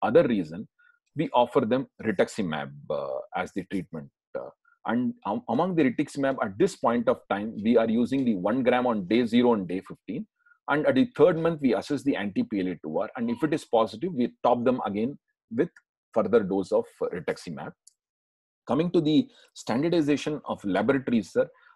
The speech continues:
um, uh, we are, uh, we were initially doing it ourselves in our lab itself. Uh, then P G I has now started the commercial testing, and, uh, we do get reports from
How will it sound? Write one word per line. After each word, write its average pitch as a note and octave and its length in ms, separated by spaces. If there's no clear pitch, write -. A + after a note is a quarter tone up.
um, B2 640
uh, C#3 200
we E3 160
are, D#3+ 220
uh, A#2+ 180
we A2+ 200
were E3 100
initially D#3+ 480
doing C#3 260
it - 120
ourselves A#2+ 400
in A2+ 140
our G#2 200
lab A2 320
itself. F#2 420
Uh, D#2+ 240
then B2+ 280
P C#3 120
G D3+ 180
I D3+ 60
has A#2+ 120
now A2+ 180
started A2+ 520
the G2 160
commercial A#2 500
testing, G#2+ 420
and, D3 400
uh, A2+ 340
we C3+ 500
do F3+ 240
get C#3 260
reports B2+ 420
from A#2+ 520